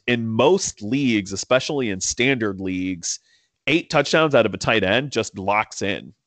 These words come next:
top ten tight end position. Uh,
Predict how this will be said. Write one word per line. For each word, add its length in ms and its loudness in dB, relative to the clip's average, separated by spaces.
top 300 0
ten 200 -2
tight 280 -4
end 180 -6
position. 540 -10
Uh, 240 2